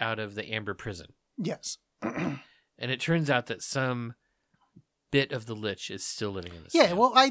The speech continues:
Speaker 2: I think it's, it's not, it's, it's, it's, uh, the Lich's thrall. Yeah.
Speaker 1: Except the snail spoke with the Lich's voice.
Speaker 2: No,
Speaker 1: This
Speaker 2: but don't,
Speaker 1: I
Speaker 2: can't
Speaker 1: mean, it
Speaker 2: thralls
Speaker 1: wasn't
Speaker 2: do that, right?
Speaker 1: Well, I mean, it wasn't actually the Lich's voice, 'cause the Lich is usually,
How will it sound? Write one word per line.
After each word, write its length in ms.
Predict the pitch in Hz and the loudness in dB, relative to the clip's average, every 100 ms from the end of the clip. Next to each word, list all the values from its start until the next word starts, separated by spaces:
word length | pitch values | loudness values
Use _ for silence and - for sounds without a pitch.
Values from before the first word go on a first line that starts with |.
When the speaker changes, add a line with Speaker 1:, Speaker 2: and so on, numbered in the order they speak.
| 262 | 4
Speaker 2:
I 80 | 254 | 0
think 140 | 262 | 0
it's, 120 | 233 233 | -2 -2
it's 200 | 214 - | 0 4
not, 220 | 214 185 | 4 4
it's, 240 | 185 - | -2 -2
it's, 200 | 202 180 | -4 -2
it's, 200 | 165 139 | -4 -4
uh, 200 | 233 170 | 0 0
the 100 | 156 | 2
Lich's 360 | 165 190 151 - | 0 0 0 -4
thrall. 960 | - - 175 139 147 135 131 139 143 - _ 175 | -6 -2 -2 2 4 4 0 -8 -16 -20 _ -6
Yeah. 220 | 143 139 - _ _ _ _ _ _ _ | -6 -6 -12 _ _ _ _ _ _ _
Speaker 1:
Except 280 | - - 196 | -8 -8 -6
the 60 | 185 | -6
snail 300 | - 185 160 | -4 -2 -2
spoke 360 | - 120 120 | -4 -4 -4
with 100 | 113 | -4
the 80 | 117 | -4
Lich's 360 | 113 - - - | -4 -6 -10 -14
voice. 680 | 135 170 185 180 170 - - | -4 0 2 2 0 -4 0
Speaker 2:
No, 60 | 294 | 2
Speaker 1:
This 120 | 208 | 2
Speaker 2:
but 80 | 190 | 2
don't, 220 | 285 254 | -2 -2
Speaker 1:
I 140 | _ | _
Speaker 2:
can't 120 | 254 | 2
Speaker 1:
mean, 100 | - | 4
it 40 | 165 | 8
Speaker 2:
thralls 140 | 233 | 10
Speaker 1:
wasn't 180 | 254 180 | 8 8
Speaker 2:
do 60 | 233 | 2
that, 200 | 277 285 | 2 2
right? 220 | 254 285 - - - - _ | 0 -4 -6 -18 -20 -20 _
Speaker 1:
Well, 260 | 202 202 175 | 0 0 2
I 40 | |
mean, 220 | 180 180 - | 2 0 -2
it 80 | 170 | -6
wasn't 240 | 190 165 | -2 0
actually 340 | 127 - 120 | 0 0 -6
the 80 | 101 | -6
Lich's 260 | 98 - 107 | -10 -12 -12
voice, 240 | 98 98 | -10 -8
'cause 140 | - 120 | -6 -4
the 100 | 131 | -2
Lich 240 | 147 - | -2 -4
is 140 | 113 | -8
usually, 300 | 117 113 107 | -6 -4 -4